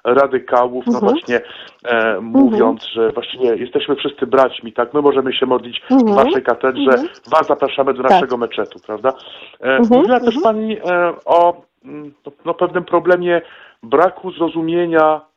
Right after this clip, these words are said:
Speaker 1: e, tych dwóch światów. Z jednej strony świat karykatur, e, państwa
Speaker 2: Tak.
Speaker 1: świeckiego, które w sposób taki jednoznaczny mówi, karykatury powinny funkcjonować w naszej przestrzeni publicznej, będą funkcjonowały i koniec.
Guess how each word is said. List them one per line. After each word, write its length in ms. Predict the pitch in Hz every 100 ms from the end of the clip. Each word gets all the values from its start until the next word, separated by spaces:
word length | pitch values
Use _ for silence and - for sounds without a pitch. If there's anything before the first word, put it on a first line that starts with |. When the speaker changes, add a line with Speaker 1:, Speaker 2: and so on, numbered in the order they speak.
| -
Speaker 1:
e, 320 | 135 135 127
tych 140 | - 151
dwóch 220 | 143 165
światów. 500 | - 170 143 - 107
Z 40 | 110
jednej 300 | 143 139 127
strony 280 | - 135
świat 220 | 131 131 -
karykatur, 840 | 131 139 151 156 151 143 139 123 - - - _
e, 300 | 110 107 82 - - -
państwa 320 | 139 202 170
Speaker 2:
Tak. 80 | 156
Speaker 1:
świeckiego, 640 | 165 156 - 170 165 147
które 280 | 143 - 135
w 60 | 127
sposób 260 | 139 147
taki 560 | 143 139 143 135 131 135 -
jednoznaczny 540 | 151 151 160 165 - 147
mówi, 340 | 147 139 139 - - _
karykatury 1000 | 160 165 160 147 - 165 156 151 147 143 - -
powinny 800 | 156 147 151 143 143 143 143 135 _ _
funkcjonować 480 | 139 127 135 135 127
w 20 |
naszej 180 | 123 131
przestrzeni 280 | 127 - 135
publicznej, 320 | - - 131
będą 280 | 123 160 151
funkcjonowały 760 | 151 143 139 131 131 131 139 139 - -
i 100 | -
koniec. 440 | - 139 123 143